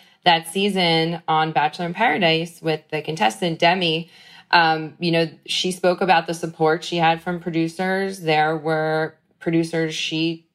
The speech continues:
talked with about their coming out experiences, and they really helped her at the time. So it sounded like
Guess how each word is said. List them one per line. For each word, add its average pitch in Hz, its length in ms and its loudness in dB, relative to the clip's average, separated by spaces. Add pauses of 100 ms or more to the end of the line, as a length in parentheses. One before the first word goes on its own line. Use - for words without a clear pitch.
talked 156 340 0
with 165 200 -2
about 156 420 0
their 143 180 0
coming 180 360 -2
out 180 220 0
experiences, 185 880 -2
and 160 120 -4
they 156 120 -2
really 151 240 -2
helped 147 340 -2
her 196 180 0
at 190 140 -2
the - 80 -14
time. 156 540 -2 (600)
So 180 720 2
it 180 180 0
sounded 233 400 0
like 170 460 2